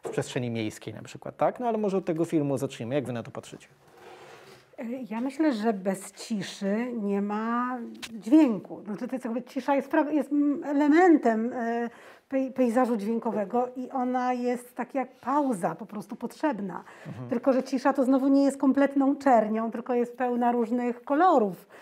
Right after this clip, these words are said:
Speaker 1: No właśnie.
Speaker 2: Taka cisza. Każda cisza jest inną ciszą. Może być cisza tajemnicza, może być cisza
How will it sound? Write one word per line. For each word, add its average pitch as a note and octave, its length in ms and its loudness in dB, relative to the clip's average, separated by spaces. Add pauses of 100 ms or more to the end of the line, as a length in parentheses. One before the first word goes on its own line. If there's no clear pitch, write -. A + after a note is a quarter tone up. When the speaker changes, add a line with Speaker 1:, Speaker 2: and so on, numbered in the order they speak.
(140)
Speaker 1:
No C3 80 -10
właśnie. B2+ 200 -4
Speaker 2:
Taka A#3 240 -2
cisza. - 420 -8
Każda C4+ 320 2
cisza D4+ 260 0
jest C#4+ 180 2
inną D4 340 6
ciszą. E3+ 460 -10 (320)
Może G#3+ 200 0
być - 180 -6
cisza A#3+ 320 -2
tajemnicza, A#3 960 2
może A3+ 240 -2
być G3+ 220 -10
cisza G#3+ 580 -2